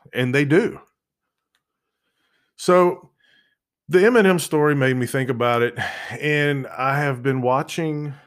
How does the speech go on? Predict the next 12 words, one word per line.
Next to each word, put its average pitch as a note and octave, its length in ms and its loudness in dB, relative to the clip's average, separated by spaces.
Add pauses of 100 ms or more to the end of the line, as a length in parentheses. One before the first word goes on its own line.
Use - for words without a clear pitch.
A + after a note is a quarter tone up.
(1080)
I G#2 40 -8
guess D3 260 -4
it's C#3+ 140 -4
a C3 40 2
reboot, A#2+ 540 0 (140)
where A#2 340 -2
they A#2 140 -2
brought C3+ 400 0
back B2 280 0
the A2 120 -6
original A#2+ 540 -4
cast G#2 600 -6